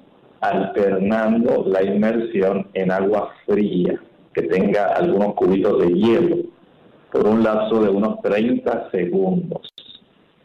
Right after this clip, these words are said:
Regresar al agua caliente, tres minutos, regresar al agua fría, treinta segundos.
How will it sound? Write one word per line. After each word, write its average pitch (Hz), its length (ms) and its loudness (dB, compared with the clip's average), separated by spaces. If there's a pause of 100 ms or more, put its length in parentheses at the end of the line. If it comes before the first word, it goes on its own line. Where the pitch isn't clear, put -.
(120)
Regresar 95 880 0
al 92 160 0
agua 101 360 -2
caliente, 98 760 -2 (520)
tres 92 240 -2
minutos, 98 800 -2 (100)
regresar 87 640 0
al 90 140 0
agua 87 320 0
fría, 92 320 0
treinta 87 420 -2
segundos. 87 580 -2